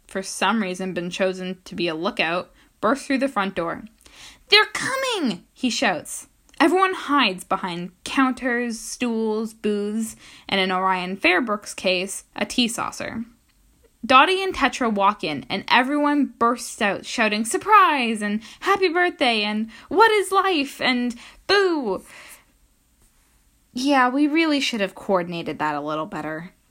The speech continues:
Tetra is pleased anyway, and the party continues all night.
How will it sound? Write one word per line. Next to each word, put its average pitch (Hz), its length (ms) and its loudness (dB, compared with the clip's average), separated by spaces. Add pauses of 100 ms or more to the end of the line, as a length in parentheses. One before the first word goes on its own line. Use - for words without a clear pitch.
(520)
Tetra 427 340 2
is 339 120 -2
pleased 247 360 0
anyway, 175 560 -2
and 185 140 -2
the 190 60 -2
party 226 280 -2
continues 220 560 -2
all 175 160 -2
night. - 380 -10